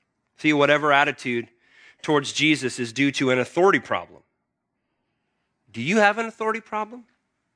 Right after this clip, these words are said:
Here's a good test, perhaps, to ask yourself or to discern if you do. Do you get to pick and choose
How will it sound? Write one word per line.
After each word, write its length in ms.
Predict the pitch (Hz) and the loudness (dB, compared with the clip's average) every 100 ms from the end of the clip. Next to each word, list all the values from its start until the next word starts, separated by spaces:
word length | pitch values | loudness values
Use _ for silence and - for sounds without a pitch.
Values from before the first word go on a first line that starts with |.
| _ _ _ _ _ _ - - - | _ _ _ _ _ _ -20 -20 -2
Here's 260 | 214 233 | 0 0
a 60 | 180 | -2
good 420 | 139 160 175 147 | 0 2 2 0
test, 560 | - 170 120 - - - | 0 0 0 -4 -12 -10
perhaps, 560 | 120 107 107 - - - | -8 -2 -2 -4 -14 -10
to 140 | - | -2
ask 260 | 120 123 - | 0 0 -8
yourself 360 | 107 113 104 | -6 -6 -6
or 80 | 113 | -10
to 220 | - 117 - _ | -6 -6 -6 _
discern 440 | 135 127 - 156 120 | -4 -2 0 2 0
if 160 | 107 | -2
you 80 | 120 | -4
do. 220 | 135 147 - - _ _ _ _ _ _ _ _ _ _ _ _ _ _ _ _ _ _ _ 113 | 0 -2 -4 -14 _ _ _ _ _ _ _ _ _ _ _ _ _ _ _ _ _ _ _ -6
Do 120 | 131 | -4
you 260 | 139 214 | -2 -4
get 420 | 180 135 123 127 - _ _ _ _ _ _ _ _ _ _ _ | -2 0 0 0 -6 _ _ _ _ _ _ _ _ _ _ _
to 140 | - 127 | -8 -8
pick 280 | - 160 175 | -2 0 2
and 160 | 165 | 0
choose 600 | - 135 113 107 120 - | 0 2 2 0 -4 -14